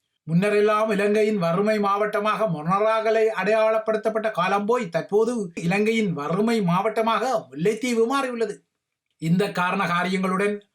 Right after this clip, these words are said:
வறுமை அதிகரித்துள்ள மாகாணங்கள் மற்றும் மாவட்டங்களில் கல்வியில் பின்னடைவும் சமூக சீரழிவும் குற்றச்செயல்களின் அதிகரிப்பும் இருப்பதாக கொழும்பு அதிகார மையம் கவலைப்பட்டுக் கொள்கின்றது.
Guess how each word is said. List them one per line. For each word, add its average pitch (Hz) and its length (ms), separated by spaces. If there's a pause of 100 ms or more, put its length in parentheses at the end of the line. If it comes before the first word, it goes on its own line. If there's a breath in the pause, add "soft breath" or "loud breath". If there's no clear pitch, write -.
(280)
வறுமை 208 560
அதிகரித்துள்ள 208 840
மாகாணங்கள் 202 720
மற்றும் 202 240
மாவட்டங்களில் 202 720 (480 soft breath)
கல்வியில் 208 720
பின்னடைவும் 202 600 (180)
சமூக 208 500
சீரழிவும் 208 760 (220 soft breath)
குற்றச்செயல்களின் 208 880
அதிகரிப்பும் 208 880
இருப்பதாக 214 840 (160 soft breath)
கொழும்பு 208 500
அதிகார 214 460
மையம் 220 340
கவலைப்பட்டுக் 247 540
கொள்கின்றது. 214 400